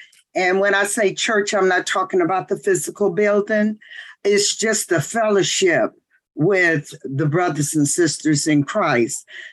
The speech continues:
that worship along with me. And we, we worship the same God. We know the same Jesus, you know, we, we just, uh, fellowship together. So yes, it matters to me.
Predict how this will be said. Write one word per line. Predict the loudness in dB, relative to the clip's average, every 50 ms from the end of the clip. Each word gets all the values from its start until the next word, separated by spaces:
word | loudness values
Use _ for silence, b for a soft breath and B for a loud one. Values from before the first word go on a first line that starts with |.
| B B
that | -2 4 6 8 8 6 6 0 _ -2
worship | 0 4 6 8 10 10 10 8 8 4 6 6 4 4 4 -4 0 4
along | 6 6 8 8 8 8 6 6 4 4
with | 2 0 -2
me. | -4 -2 0 4 6 6 6
And | 6 4 0 -2
we, | -6 -10 -10 -12 -14 -12 -10
we | -8 -6 -6 -2 2
worship | 2 2 2 2 -2 -2 -2 -2 -2 -2
the | -4 -4
same | -4 -2 0 2 4 6 6 6 6 6
God. | 4 4 4 4 4 4 4 2 2 0 -4 b b b b b _ -4
We | 0 0 2
know | 2 4 4 2 2
the | 0 -2
same | -8 -6 0 2 4 6 6 6 4 4 0
Jesus, | 0 0 2 2 2 0 -2 -6 -10 -12 -12 -12 -8 -2 2
you | 4 4
know, | 4 4 4 4
we, | 2 2 0 -2 -4 -6 -8 -12 B B B B B -2
we | -2 -2 2
just, | 6 8 8 8 8 6 2 -6 -8 -4 -2 -2 -2 -2 _ 4
uh, | 6 6 6 6
fellowship | 4 4 6 6 6 6 6 2 0 0 2 4 4 2 2 -2
together. | -4 -2 -2 0 2 4 4 4 4 2 -2 -2
So | -4 -6 -4 0 2 2 4
yes, | 4 6 6 6 6 4 2 -8 -10 -4 -2
it | 0 0 2 2
matters | 2 4 4 4 2 0 -2 -6 -10 -14 -10
to | -8 -6
me. | -6 -6 -8 -8 -10